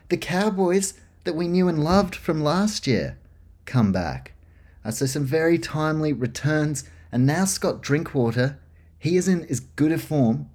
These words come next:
as any player right now. Now, a bit of news as well on the Eels front. Josh Hodgson set to retire,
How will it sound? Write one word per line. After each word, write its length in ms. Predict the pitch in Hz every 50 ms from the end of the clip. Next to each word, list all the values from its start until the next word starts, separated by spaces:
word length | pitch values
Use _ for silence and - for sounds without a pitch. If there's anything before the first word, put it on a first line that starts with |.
| - -
as 200 | - 110 - - - -
any 260 | 117 135 139 143 139 123
player 380 | 131 - 135 123 120 117 113
right 240 | 101 87 82 71 -
now. 240 | - 73 69 71 - - - _ _ _ _ _ _ _ - - _ _ - - - - _
Now, 220 | - 135 135 110 113
a 60 | 107
bit 160 | 127 180 196
of 80 | 202 185
news 280 | 170 170 180 180 165
as 160 | 170 147 127
well 380 | 131 123 135 147 147 143 156 -
on 140 | - 127 123
the 120 | 123 123 -
Eels 400 | - 123 135 151 156 156 139 -
front. 360 | - - 120 92 76 - - - - _ _ _ - _ - -
Josh 340 | - 131 139 165 170 - -
Hodgson 920 | - - - 127 143 160 151 131 - - 165 151 127 101 90 73 71 69 - _ _ _ _ _ _ _ _ _ _ - _ - - -
set 300 | - - - 127 110 110 -
to 80 | -
retire, 760 | 131 120 - - - - 113 110 117 123 117 101 78 65 -